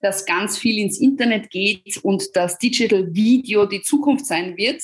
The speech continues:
Und so war's dann auch. Digital Video hat im Moment die Welt erobert.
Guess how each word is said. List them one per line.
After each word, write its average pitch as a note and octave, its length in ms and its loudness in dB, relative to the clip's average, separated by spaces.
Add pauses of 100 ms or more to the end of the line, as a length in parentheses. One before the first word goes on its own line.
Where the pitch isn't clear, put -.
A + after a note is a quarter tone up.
Und A#3 200 -4
so F#3+ 140 -6
war's A#3 240 -2
dann G3+ 160 -8
auch. G3+ 340 -4
Digital G#3 420 -4
Video G#3 320 -4
hat G3+ 220 -2
im G#3 80 -2
Moment G3 380 -2 (320)
die G3 120 -2
Welt B3 260 2
erobert. G#3 580 0